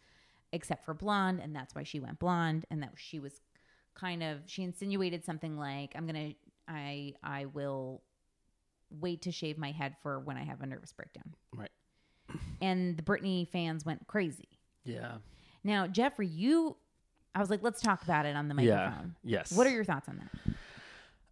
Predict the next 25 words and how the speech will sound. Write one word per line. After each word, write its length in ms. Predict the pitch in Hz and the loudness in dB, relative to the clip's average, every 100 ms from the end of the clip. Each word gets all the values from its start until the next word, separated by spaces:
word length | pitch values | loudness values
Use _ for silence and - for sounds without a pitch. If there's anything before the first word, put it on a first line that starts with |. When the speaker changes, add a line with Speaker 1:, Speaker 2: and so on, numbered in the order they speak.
| - - - 151 | -20 -20 4 6
Speaker 2:
I 80 | |
think, 300 | 143 180 185 - | 8 8 8 6
okay, 280 | 135 107 - - - | 4 4 2 -4 2
two, 200 | 180 165 | 4 4
t-, 380 | - - - - - _ _ | 2 -12 -14 -14 -20 _ _
I, 320 | 139 156 170 147 | 12 12 12 10
oh, 160 | 131 | 6
okay, 220 | 113 98 90 - | 2 0 -4 -6
two 180 | - 156 | 2 2
things. 360 | - 95 92 - | 2 0 -2 -6
One, 440 | 135 131 143 156 | 0 10 12 12
I 140 | 156 127 | 10 6
think 220 | 131 123 | 4 4
we 80 | 135 | 4
can 160 | 135 | 4
take 260 | 120 120 104 | 4 2 4
things 240 | 113 101 | 2 0
we 80 | 107 | -2
can, 280 | - 120 110 - | -2 -2 -2 -2
that 200 | - 104 - | 2 2 2
she's, 300 | - 107 - | 0 -2 0
that 180 | 110 107 131 | 2 4 8
any 220 | 139 151 | 10 10
celebrity 520 | - 113 107 104 101 | 8 8 8 8 2
says 500 | - 104 98 101 | 2 4 4 2